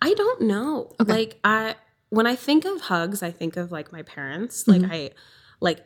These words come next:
Speaker 1: a hug from my dad can make me start crying.
Speaker 2: Mm.
Speaker 1: Like, I, like, it's, it's just, like, a different experience.
Speaker 2: Mm-hmm.
Speaker 1: And then, like, I think it's, like, the casual nature of hugs. Like, I just don't,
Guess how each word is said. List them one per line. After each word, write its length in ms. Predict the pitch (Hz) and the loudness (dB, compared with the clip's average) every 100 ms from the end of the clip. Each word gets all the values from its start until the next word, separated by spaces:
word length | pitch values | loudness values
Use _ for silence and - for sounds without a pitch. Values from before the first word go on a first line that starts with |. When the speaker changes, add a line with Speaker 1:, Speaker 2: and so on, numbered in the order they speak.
| _ | _
Speaker 1:
a 40 | 190 | -4
hug 320 | - 190 190 | 0 -2 -2
from 200 | - 285 | 2 2
my 140 | 269 226 | 4 0
dad 420 | 151 139 151 196 | -2 -4 -6 -4
can 320 | - 185 180 | -4 -2 0
make 220 | 170 151 | -2 -4
me 120 | 170 160 | -4 -4
start 280 | - - - | -6 -10 -8
crying. 400 | - - - - | -10 -10 -2 4
Speaker 2:
Mm. 540 | 226 220 208 196 185 | 6 8 6 4 2
Speaker 1:
Like, 400 | 190 165 - - _ _ _ _ _ - | 2 0 -4 -18 _ _ _ _ _ 0
I, 400 | 185 190 196 185 - | 2 4 2 -2 -4
like, 240 | 196 180 | -2 -2
it's, 220 | 185 - - _ _ _ | -6 -10 -20 _ _ _
it's 240 | 196 175 - | -4 -4 -6
just, 260 | - 185 | -4 0
like, 140 | - 202 | 0 0
a 60 | |
different 640 | 202 175 175 - 180 165 - | -2 -2 -4 -2 -4 -4 -8
experience. 760 | 170 - 160 151 - - - - | -10 -6 -6 -6 -10 -16 -2 6
Speaker 2:
Mm-hmm. 360 | 190 175 185 208 - | 6 6 2 0 -2
Speaker 1:
And 160 | 190 190 | 2 4
then, 160 | 185 | 2
like, 260 | 185 170 - - - - - | 0 -4 -10 -20 -20 -20 -2
I 100 | 226 | 2
think 240 | 226 247 254 | 2 0 -2
it's, 140 | 277 | -2
like, 120 | 320 | -4
the 100 | - | -2
casual 520 | 262 - - 196 214 190 | -4 -4 -2 2 2 4
nature 320 | 185 196 196 | 2 0 -2
of 100 | 175 | -2
hugs. 360 | 156 185 151 - | -2 -4 -4 -10
Like, 140 | 117 | -6
I 60 | 170 | -6
just 280 | 170 - | -6 -10
don't, 340 | - 151 156 | -10 -8 -8